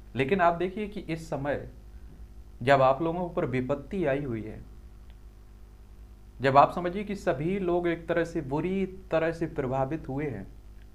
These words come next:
फिर चाहे कोई गरीब हो, जिसकी आर्थिक स्थिति बुरी हो, या फिर आप किसी भी व्यक्ति को ले लीजिए,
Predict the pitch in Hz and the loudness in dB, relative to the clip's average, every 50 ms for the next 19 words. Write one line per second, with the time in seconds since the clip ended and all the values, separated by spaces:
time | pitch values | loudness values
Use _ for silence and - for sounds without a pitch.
0 | - - 135 131 131 131 139 131 135 135 135 139 131 123 120 120 113 117 120 127 | -4 0 0 0 2 2 0 0 0 -2 -2 -2 -2 -2 0 0 -2 0 0 0
1 | 127 113 113 113 107 110 - - - - - - - - - 117 120 120 - 147 | -2 -2 -4 -6 -8 -10 -12 -14 -16 -18 -18 -18 -16 -10 -6 -6 -6 -4 -4 -2
2 | 135 120 117 117 123 139 123 123 123 127 127 127 - 127 117 107 110 113 120 127 | -2 0 -2 -2 -4 -6 -6 -6 -6 -6 -8 -8 -6 -6 -6 -6 -4 -4 -2 -2
3 | 127 120 117 104 - - - - - - - - - - - - - - 123 131 | -2 -2 -4 -4 -6 -10 -14 -18 -20 -20 -20 -20 -20 -20 -20 -20 -12 -2 4 6
4 | 151 147 147 214 208 196 190 190 - 196 190 - 254 254 233 196 160 131 127 127 | 6 6 6 6 6 6 4 4 2 -4 -4 -2 -2 -2 -2 0 0 -2 -2 -4
5 | 123 123 123 123 113 110 110 107 107 110 - - 123 | -6 -6 -4 -4 -4 -4 -4 -6 -6 -10 -12 -12 -12